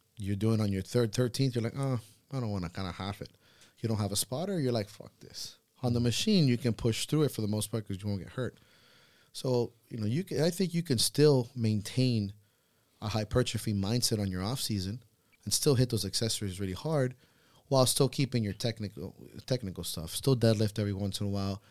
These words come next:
Maybe on your shoulder day, add some log clean and presses. I do this with a lot of my hybrid people online, my hybrid athletes.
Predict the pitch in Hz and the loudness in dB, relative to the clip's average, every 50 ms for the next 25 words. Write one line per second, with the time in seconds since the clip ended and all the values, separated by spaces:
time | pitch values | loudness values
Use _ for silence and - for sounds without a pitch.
0 | - - _ _ - 120 117 117 123 117 117 110 104 101 98 - - 120 113 110 | -20 -20 _ _ 2 2 4 6 6 6 6 4 4 2 0 2 2 2 2 4
1 | 110 113 107 107 110 107 107 104 104 - - 101 98 101 104 101 101 98 - - | 2 2 2 4 2 4 4 2 2 0 -2 -2 -2 -2 -2 -2 -4 -4 -4 -4
2 | 117 110 104 104 98 - - 107 101 101 101 - 120 110 127 123 120 123 143 139 | -2 0 0 0 -2 -2 -4 -2 -2 -2 0 0 0 2 4 4 4 4 4 4
3 | 135 - - 117 110 107 110 110 107 95 90 82 - 110 110 104 98 92 87 - | 2 2 2 2 2 2 2 2 0 0 -2 -4 -2 -2 -2 -2 -2 -4 -4 -4
4 | - 104 98 - 95 95 92 92 95 101 104 101 92 87 87 90 95 101 92 95 | -8 -8 -6 -6 -6 -6 -4 -4 -2 -2 0 0 -2 -2 -4 -4 -4 -4 -6 -6
5 | 87 85 87 90 - 90 87 85 - | -6 -6 -6 -6 -8 -10 -12 -14 -16